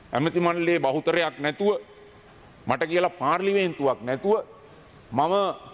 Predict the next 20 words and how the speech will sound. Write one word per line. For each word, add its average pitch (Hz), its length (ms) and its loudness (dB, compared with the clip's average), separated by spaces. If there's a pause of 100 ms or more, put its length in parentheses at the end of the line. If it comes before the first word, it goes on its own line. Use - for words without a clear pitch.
(240)
අවුරුදු 180 380 2
පහකට 165 440 -2
මාස 160 320 2
එකහමාරක් 165 680 0
අඩුවෙන් 160 400 0 (560)
මේ 156 200 0
රට 147 240 -2 (540)
අරගෙන 156 380 0
ගියා 156 280 2
නොයෙකුත් 151 440 0 (360)
බාධාවන් 139 600 0
මැද්දේ. 95 460 -4 (680)
ඒ 170 200 2
තුලදී 180 320 0
බොහෝ 160 300 2
වෙලාවට 151 500 2 (640)
රටට 139 360 0
අහිතකර 151 560 0
දේවල් 151 380 2
වළක්වන්න 147 640 -2